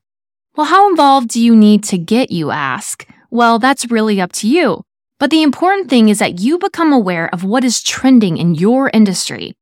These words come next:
And one of the best ways to do that is to get involved with a community outside of your own place of work.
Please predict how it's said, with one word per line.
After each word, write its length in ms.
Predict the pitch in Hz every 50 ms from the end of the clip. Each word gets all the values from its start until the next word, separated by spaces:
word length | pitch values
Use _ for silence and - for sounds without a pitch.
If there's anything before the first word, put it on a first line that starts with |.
| _ _ _ _ _ _ -
And 100 | 220 240
one 100 | 269 285
of 60 | 247
the 60 | 233
best 420 | 196 - - 240 294 320 - -
ways 240 | - 285 269 269 262 -
to 80 | 277
do 180 | 214 190 185 175
that 200 | 170 165 175 -
is 140 | - 262 - -
to 100 | 285 262
get 180 | 208 226 214
involved 380 | 220 233 220 202 180 175 170 170
with 100 | 190 214
a 60 | -
community 580 | - - - 226 202 185 175 165 175 180 196 - -
outside 360 | - 156 151 - - - 170
of 120 | 185 185 202
your 180 | 208 196 -
own 160 | 147 165 165
place 240 | 165 - 151 160 -
of 100 | 190 190
work. 360 | 277 370 453 - - - -